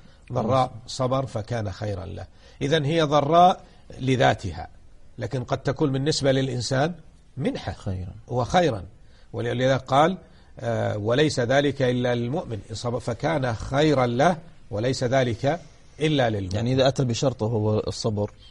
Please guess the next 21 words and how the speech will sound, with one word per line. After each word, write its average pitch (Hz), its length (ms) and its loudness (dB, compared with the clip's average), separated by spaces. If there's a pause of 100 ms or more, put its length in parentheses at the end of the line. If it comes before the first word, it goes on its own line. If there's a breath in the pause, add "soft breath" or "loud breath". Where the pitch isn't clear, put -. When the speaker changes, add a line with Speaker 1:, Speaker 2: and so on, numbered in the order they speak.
(240 soft breath)
Speaker 1:
آه، 143 420 -6
الشروط، 160 480 0
Speaker 2:
نعم. 101 140 0
Speaker 1:
يعني، 110 320 -4
أو 123 180 4
أحواله، 120 480 4 (100)
إذا 139 160 2
عبد 151 400 4
الله 165 240 2
من 139 140 -2
خلال 120 320 0
الضراء. 95 460 -10 (360 soft breath)
الضراء 214 440 2
مثل 165 240 0
ماذا؟ 107 400 -4 (320)
مثل 185 200 -8
المرض، 202 380 -2 (600)
ضرر 202 340 6
في 151 160 0
ظاهره 180 320 4
ضرر، 175 340 0